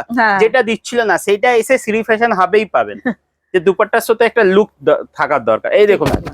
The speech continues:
Speaker 2: পুরোটাই চিকনের মধ্যে।
Speaker 1: হুম।
Speaker 2: পিওর কটন, আলিয়া গলা। অনেকে ডিপ গলা পরতে চায়,
Speaker 1: হুম।
Speaker 2: ডিপ গলা আলিয়া গলার মধ্যে। আর দুপাট্টা যেহেতু এটা খুব ভারী,
Speaker 1: হুম।
Speaker 2: তাই দুপাট্টাটা একদম সোবার রেখেছি, বর্ডার পট্টি করে সোবারের মধ্যে। এটা
Speaker 1: বাহ।
Speaker 2: প্যান্ট দেখুন,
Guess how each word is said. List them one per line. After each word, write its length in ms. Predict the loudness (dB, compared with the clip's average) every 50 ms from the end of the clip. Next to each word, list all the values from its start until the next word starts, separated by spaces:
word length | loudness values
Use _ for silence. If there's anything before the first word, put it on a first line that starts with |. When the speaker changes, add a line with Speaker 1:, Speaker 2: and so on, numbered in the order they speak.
| -12 _
Speaker 2:
পুরোটাই 380 | -2 0 0 2 2 2 0
চিকনের 460 | 0 -2 -4 -4 -2 0 0 0 0 -2
মধ্যে। 320 | -4 -8 -10 -10 -12 -12 -12 _ _ _ _ _ _ _ -6
Speaker 1:
হুম। 220 | -6 -4 -4 -6 -8 -10 -6
Speaker 2:
পিওর 240 | 0 2 4 4 4 4
কটন, 420 | 2 0 0 2 0 -2 -4 -4 -6 -10 _ -2
আলিয়া 340 | 0 0 2 2 2 2 2
গলা। 240 | 2 2 0 2 2
অনেকে 280 | 0 0 0 0 -2 -2
ডিপ 200 | 0 0 -2 -2 0
গলা 240 | 0 0 2 0 0
পরতে 300 | 0 -2 -4 -4 -4 -6
চায়, 180 | -2 0 0 0
Speaker 1:
হুম। 100 | 2 2
Speaker 2:
ডিপ 180 | 2 0 0 0
গলা 260 | 0 0 2 2 2 2
আলিয়া 360 | 2 2 0 2 2 2 2
গলার 280 | 4 4 2 2 0
মধ্যে। 320 | 0 -4 -8 -6 -4 -4 -6 -6 _ _ _ _ _ -4
আর 80 | -4 -2
দুপাট্টা 460 | 0 0 0 0 0 -2 0 -2 -2 0
যেহেতু 400 | 2 2 2 2 2 2 2 2
এটা 220 | 2 4 2 0 -2 -2
খুব 160 | -2 -2 -2 -2 -2 -4
ভারী, 280 | -2 0 0 2 0 -2 -4 _ -8
Speaker 1:
হুম। 220 | -6 -6 -4 -2
Speaker 2:
তাই 140 | 0 0 0 0
দুপাট্টাটা 540 | 0 -2 0 0 0 0 0 0 0 2 2
একদম 240 | 0 0 0 -2 -4
সোবার 340 | -2 -2 -2 0 2 2 2
রেখেছি, 340 | 2 0 0 -2 -2 -2 -2 0
বর্ডার 300 | 2 2 2 2 2 0
পট্টি 300 | 0 -2 -2 _ -4 -4
করে 200 | -2 0 0 0 0 -2 -6
সোবারের 440 | -6 -2 0 2 2 2 2 2 0
মধ্যে। 300 | -2 -8 -14 -16 _ -20 -20 _ _ _ _ _ _ _ _ _ -8
এটা 140 | -4 -4 -4
Speaker 1:
বাহ। 100 | -2 -2
Speaker 2:
প্যান্ট 200 | -2 -2 -2 -4
দেখুন, 260 | -6 -8 -10 -12 -16